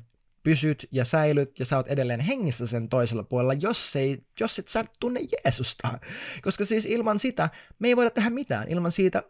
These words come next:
sitä, että me tunnetaan Jeesus, missään ei ole mitään järkeä. Totta kai se on hyvä, että sä säilyt hengissä asioiden läpi, mut mä haluan, että me mennään asioiden läpi niin, että ne muovaa meitä Jumalan kuvaksi. Ja jos se on ihmisiä sun ympärillä, jotka on aiheuttanut sulle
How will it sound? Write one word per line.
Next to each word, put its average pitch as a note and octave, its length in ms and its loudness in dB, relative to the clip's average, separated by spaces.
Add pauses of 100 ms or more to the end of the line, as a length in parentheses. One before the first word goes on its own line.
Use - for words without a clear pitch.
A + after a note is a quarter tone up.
(140)
sitä, F3 240 0
että - 180 -4
me D3 60 -2
tunnetaan C#3+ 380 2
Jeesus, D#3+ 400 0
missään F#3+ 360 0
ei F#3+ 60 0
ole F#3 60 0
mitään F#3+ 320 0
järkeä. G3 320 -2
Totta - 220 -6
kai G#3+ 180 0
se A2 120 -4
on A2 40 -2
hyvä, G#2 120 -6
että - 100 -10
sä - 80 -6 (280)
säilyt G#2+ 380 -6
hengissä A#2 360 -4
asioiden G#2+ 380 -4
läpi, F#2+ 260 -4 (420)
mut E3+ 200 -2 (120)
mä F3+ 80 4
haluan, B3 380 0
että F#3+ 120 -4
me F3+ 60 -2
mennään F3 300 -2
asioiden D3 340 0
läpi C#3 180 -2
niin, E3+ 260 0
että C3 200 -4
ne C3 100 0
muovaa C#3 540 0
meitä B2+ 300 -2 (140)
Jumalan A2+ 520 0 (180)
kuvaksi. G#2 480 -6 (300)
Ja C#3 60 2
jos G3+ 240 2
se G#3+ 80 0
on E3 180 0
ihmisiä E3+ 580 -2
sun A#2 180 -2
ympärillä, A2+ 520 -4 (160)
jotka C#3+ 220 -2
on C3+ 100 -2
aiheuttanut D#3+ 500 0
sulle G#2+ 180 -8